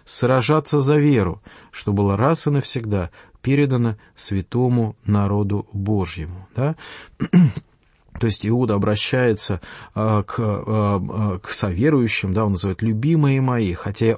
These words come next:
очень хотел вам написать о нашем общем с вами спасении», да, но всё же призывает сражаться за веру, что была раз и навсегда передана святому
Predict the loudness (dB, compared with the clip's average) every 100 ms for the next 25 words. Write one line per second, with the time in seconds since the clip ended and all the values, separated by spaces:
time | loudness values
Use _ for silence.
0 | -2 0 0 2 -2 -2 -2 2 2 2
1 | 2 2 0 -4 -16 -20 -4 -2 0 0
2 | 0 2 2 2 0 0 0 0 -2 -2
3 | 0 0 0 -2 -4 -4 -2 -4 -4 0
4 | 0 0 -4 -20 -20 -6 -4 -2 0 4
5 | 4 4 -2 -2 0 2 0 -2 -4 -2
6 | -2 2 2 2 0 0 2 2 2 0
7 | -4 -6 -2 0 0 0 -2 -2 -4 -4
8 | -8 -2 -2 0 0 0 -2 -4 -6 -4
9 | -2 -2